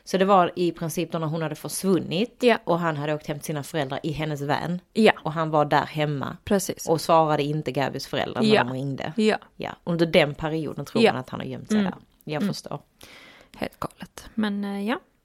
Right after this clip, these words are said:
Speaker 2: Folk vill ju bara lösa det, så de granskar ju allt och då ser ju allting misstänksamt ut.
Speaker 1: Ja, det är sant.
Speaker 2: Mm.
Speaker 1: Och det kanske är då man faktiskt också hittar någonting.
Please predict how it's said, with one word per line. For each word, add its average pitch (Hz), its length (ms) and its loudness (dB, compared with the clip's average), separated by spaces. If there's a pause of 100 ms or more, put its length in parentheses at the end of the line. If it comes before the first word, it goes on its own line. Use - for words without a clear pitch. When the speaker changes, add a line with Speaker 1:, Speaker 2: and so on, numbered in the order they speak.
(400)
Speaker 2:
Folk 220 300 2
vill 220 140 6
ju 202 80 4
bara 190 160 4
lösa 185 460 0
det, 101 160 0
så - 160 -6
de 175 500 -4
granskar 190 420 2
ju 156 160 2
allt - 420 0
och 180 80 2
då 165 240 2
ser 214 200 0
ju 180 120 2
allting 175 640 0
misstänksamt - 680 -4
ut. - 240 -6
Speaker 1:
Ja, 165 300 -2
det - 100 -8
är 180 40 -8
sant. - 520 -4
Speaker 2:
Mm. - 300 -8
Speaker 1:
Och 196 60 4
det 185 80 6
kanske 180 320 0
är 170 40 2
då 170 160 2
man 156 140 -4
faktiskt 185 240 -4
också 165 200 -6
hittar 160 320 -6
någonting. - 440 -12